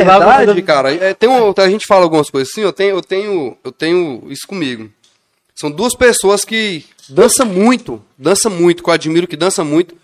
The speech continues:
Speaker 2: Eu vou, vou, infelizmente, vou puxar o saco do meu sangue aqui, cara, mas é a
Speaker 1: Minha filha.
Speaker 2: Camille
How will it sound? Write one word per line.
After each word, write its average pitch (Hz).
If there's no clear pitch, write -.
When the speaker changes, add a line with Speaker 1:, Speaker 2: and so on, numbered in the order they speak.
Speaker 2:
Eu 233
vou, 262
vou, 277
infelizmente, 240
vou 247
puxar 247
o 277
saco 196
do 208
meu 214
sangue 214
aqui, 160
cara, 117
mas 147
é 170
a -
Speaker 1:
Minha 180
filha. 208
Speaker 2:
Camille 208